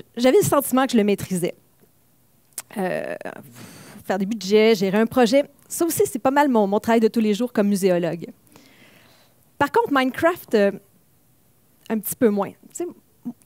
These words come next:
je joue pas, moi, aux jeux vidéo, hein, mais maudit, l'idée était pas assez. Qu'est-ce qu'on fait avec ça ? Est-ce que vous savez ce que c'est Minecraft ? Ben, pour ceux qui ne savent pas, le Minecraft, là, c'est un jeu qu'on appelle un jeu de type bac à sable.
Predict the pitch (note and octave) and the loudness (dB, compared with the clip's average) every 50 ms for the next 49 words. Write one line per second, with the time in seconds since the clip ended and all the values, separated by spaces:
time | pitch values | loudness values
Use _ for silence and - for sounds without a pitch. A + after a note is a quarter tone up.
0 | _ - A#3+ G#3+ A3+ B3+ - - - A#4 F#4 A3+ G#3+ G#3+ G3 F#3+ E3 F#3+ G3 F3+ | _ -4 -2 0 0 0 0 0 0 0 2 2 2 2 2 0 0 -2 -4 -4
1 | F3+ F#3+ F3 F#3+ F#3 G3 A3+ A3+ F#3 E3+ F3 G3+ A#3 - _ _ _ _ _ _ | -4 -4 -2 0 0 0 0 -2 -4 -6 -6 -8 -10 -12 _ _ _ _ _ _
2 | _ _ _ _ _ _ - F#3+ F#3+ F3+ F#3 A3 C#4+ D#4+ A3 - - C#4 B3 F3+ | _ _ _ _ _ _ -8 -6 -4 -4 -2 -2 -4 -4 -4 -6 -8 -12 -12 -10
3 | E3+ F#3+ B3+ B3+ - F3+ D3+ - - G3 F#3+ D#3 D#3 - - - - - _ _ | -6 -6 -6 -4 -4 -6 -8 -8 -6 -6 -6 -6 -8 -10 -14 -18 -20 -20 _ _
4 | _ _ _ _ _ _ _ _ _ - _ _ _ _ _ - - - - - | _ _ _ _ _ _ _ _ _ -20 _ _ _ _ _ -20 -20 -20 -20 -20
5 | - - - - - - - _ _ - F#4 F4+ - D4+ C#4 - D4 B3+ A3+ G3 | -20 -20 -20 -20 -20 -20 -20 _ _ 0 0 0 2 2 0 2 4 2 2 2
6 | - - - - - _ _ _ _ - - - - - - - - - F4+ E4+ | -2 -4 -8 -10 -10 _ _ _ _ -20 -20 -20 -20 -18 -14 -8 -2 -2 0 0
7 | - - G4+ G#4+ A4+ A4 - - A3+ G3+ - A#3 A3 G3 F#3 E3+ - - - F3 | 2 2 4 4 4 4 2 2 0 0 0 0 -2 -2 -2 -4 -6 -6 -6 -6
8 | - - - - - - - _ _ _ _ _ _ _ _ _ _ _ _ _ | -6 -8 -12 -20 -20 -20 -20 _ _ _ _ _ _ _ _ _ _ _ _ _
9 | _ _ _ _ _ - - - - - - - - - _ _ - A#3 - - | _ _ _ _ _ -20 -20 -20 -20 -20 -20 -20 -20 -20 _ _ -2 -2 -2 -2
10 | - B3 D4 - - - - E4+ A#3+ - F4+ - - - - E4 E4 C#4+ A#3 A3 | -2 -4 -2 0 0 2 2 2 2 2 2 0 0 2 2 4 4 4 4 2
11 | B3+ C#4 C#4 - - D4+ D4 D4+ - - - A3+ A3 A3+ - - _ _ - - | 0 -2 -4 -4 -2 -2 -2 -2 -4 -6 -4 -2 -2 -2 -2 -6 _ _ -10 -4
12 | - G3+ G3 G3 F#3+ G3+ C4+ C#4 C#4+ - - A3+ G3 F3+ E3+ - - A#3 A3+ G3 | -2 0 0 0 0 -2 -2 -2 -4 -4 -4 -4 -4 -4 -4 -2 0 0 2 2
13 | F3+ F#3+ F#3 A3 A#3+ G#3 F3+ - - B3 G#3+ F#3+ F#3+ G#3 - - E3+ E3 - - | 0 0 0 0 0 0 -2 0 0 -2 -2 0 -2 -2 -2 -2 -4 -4 -4 -4
14 | - - - - - | -6 -6 -6 -10 -16